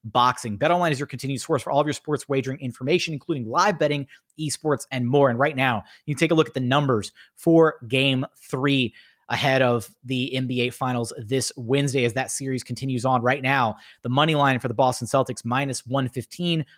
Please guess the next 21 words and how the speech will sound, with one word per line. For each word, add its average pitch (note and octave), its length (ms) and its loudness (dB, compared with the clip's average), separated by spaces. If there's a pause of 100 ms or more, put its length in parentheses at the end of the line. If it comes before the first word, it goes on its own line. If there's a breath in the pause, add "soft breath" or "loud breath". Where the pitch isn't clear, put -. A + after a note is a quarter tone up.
(100)
the B2+ 60 -4
Warriors, F3 580 4 (160 soft breath)
minus C3 520 -2
one C3+ 420 0 (120)
oh A#2+ 300 -2 (120)
five. C3 300 2
So C3 100 -6
for C3 120 -2
that C#3 220 0
and C3 220 -4
more, C3+ 220 2
head C#3+ 140 -4
to F3+ 60 -4
their E3 100 2
website D3 320 0
today C3 280 -4
or C3 100 -4
use A#2+ 120 -6
your B2+ 100 -6
mobile F#3 240 2
device B2+ 440 0